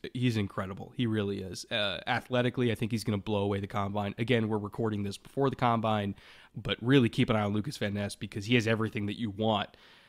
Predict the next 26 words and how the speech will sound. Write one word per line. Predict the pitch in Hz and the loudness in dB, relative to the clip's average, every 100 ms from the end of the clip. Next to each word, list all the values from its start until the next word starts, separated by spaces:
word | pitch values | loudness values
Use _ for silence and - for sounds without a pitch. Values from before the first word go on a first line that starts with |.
| _ | _
from | - - 127 123 117 107 107 | -18 -8 2 6 6 6 2
a, | 117 107 104 101 98 _ _ _ _ - | 0 2 2 -2 -4 _ _ _ _ -4
you | 127 104 | 0 0
know, | 98 92 _ _ | -2 -8 _ _
big | 135 117 101 | 4 4 4
body, | 131 107 107 107 104 101 95 - - | 4 6 6 4 0 -2 -4 -12 -12
uh, | 107 98 104 - - | -8 -6 -6 -10 -6
you | 117 | -4
know, | 95 95 _ _ _ _ - | -4 -8 _ _ _ _ -4
just | - 107 - _ - | 0 0 -2 _ -8
gargantuan | - 113 101 117 117 110 - 110 107 104 117 | 2 4 2 0 0 2 0 2 2 0 0
edge | 110 101 | -2 -2
rusher | 101 101 - 98 92 | -4 -4 -4 -6 -4
with | 110 113 - | -2 -2 -2
that | 104 98 - _ - | -4 -4 -6 _ -12
six | - - 110 - | -6 -4 -4 -2
five | - 95 92 | 0 0 -2
frame | - 131 117 110 104 101 - - - - | -2 0 2 2 0 -2 -8 -20 -20 -8
and | 104 | -8
the | 92 | -6
power | - - 117 110 107 101 - | -2 2 4 4 2 0 -4
and | 104 98 | -6 -6
the | |
speed. | - - - 113 104 98 - | -8 -8 -4 -2 0 -2 -4
Like, | 101 - _ _ _ _ _ _ _ _ _ | -6 -6 _ _ _ _ _ _ _ _ _
I, | - | -16